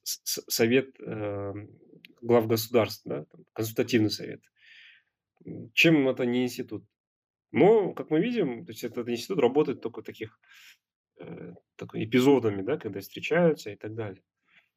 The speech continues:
Э, там б-, были попытки создать, то есть были идеи озвучены,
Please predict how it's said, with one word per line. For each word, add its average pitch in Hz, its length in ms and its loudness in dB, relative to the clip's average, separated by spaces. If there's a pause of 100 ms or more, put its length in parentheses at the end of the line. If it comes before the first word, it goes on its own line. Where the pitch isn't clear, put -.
(320)
Э, 90 360 -2
там 107 200 0
б-, - 80 -4
были 151 500 4
попытки 131 440 0
создать, 117 580 0
то - 160 -14
есть - 160 -12
были 113 220 0
идеи 110 400 -4 (360)
озвучены, 110 580 -6